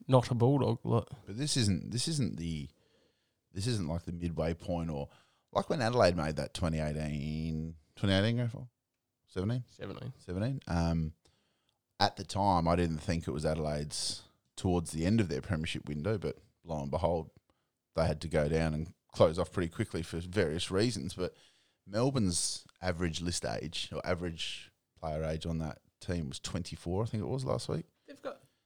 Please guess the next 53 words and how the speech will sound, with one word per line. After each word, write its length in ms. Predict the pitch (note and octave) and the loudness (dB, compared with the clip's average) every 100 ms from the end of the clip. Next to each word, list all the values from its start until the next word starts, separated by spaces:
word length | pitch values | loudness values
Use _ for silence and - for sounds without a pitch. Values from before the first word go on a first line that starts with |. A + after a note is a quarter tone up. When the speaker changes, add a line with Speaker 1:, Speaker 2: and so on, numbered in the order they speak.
| _ | _
Speaker 2:
They've 220 | - A#3+ | 0 2
Speaker 1:
they're 100 | A#3 | 2
Speaker 2:
got 60 | G#3 | 0
years 340 | G2 G2+ A#2 | -2 -2 0
ahead 200 | A#2 G2+ | 2 2
of 80 | F2+ | 2
them. 160 | D#2 D2 | 0 -2
If 140 | - - | -2 0
they 120 | A2+ | 0
can 200 | - G#2 | 0 -2
keep 240 | - B2+ | 0 -2
the 80 | F#2 | -4
players, 440 | - F#2 E2 E2+ | -6 -4 0 0
they 120 | D#2+ E2 | 0 0
can 160 | F2+ | 2
maintain 560 | F#2 G2+ G2+ - E2 E2 | 4 4 2 0 -2 0
it, 60 | |
they 140 | D#2 E2 | 0 0
get 220 | F2 D#2 | -2 2
better 220 | F#2+ F#2 | 4 6
every 220 | F2 E2 | 4 2
year. 320 | E2+ F2+ B1+ - _ _ _ _ _ | 2 2 0 -4 _ _ _ _ _
This 140 | B2+ A#2+ | 2 2
isn't 260 | A#2+ F2+ | 2 0
the, 100 | C2+ C#2 | -2 0
this 260 | A2+ A2 | 0 2
isn't 180 | F2 E2 | 2 2
the 60 | D#2+ | 4
midway 340 | F2 E2 D2+ | 2 2 2
point. 160 | D#2+ D2+ | 2 2
This 180 | G#2 | 2
is 200 | E2+ E2+ | 2 -2
the 80 | D#2+ | 0
very 240 | E2 D#2 D2+ | 2 2 2
start 340 | - E2+ F#2+ | 2 4 4
of 60 | C#2+ | 2
it, 160 | - - | -2 -4
and 180 | E2 E2+ | -2 -2
it's, 300 | - - E2 | 0 0 2
um, 360 | D#2+ D#2+ D#2 D#2 | 2 2 0 2
Speaker 1:
And 100 | A3+ | 4
you 60 | |
look 200 | A3 A#3+ | 6 6
at 60 | C4 | 4
the 80 | E3 | 4
likes 320 | E3+ D3 - | 6 6 4
of 140 | D3+ | 4
Richmond 500 | D3 D#3+ - A#2 D3+ - - C#3+ | 4 2 -2 -4 -4 -8 -4 2
after 320 | C3+ - A#2+ | 2 4 6
Adelaide 400 | A#2+ A#2+ A#2 C3 | 8 6 2 2
gifted 340 | A#2+ - A#2+ | -2 0 -2
them 160 | A#2+ A2+ | 0 2
that 200 | G#2+ | 0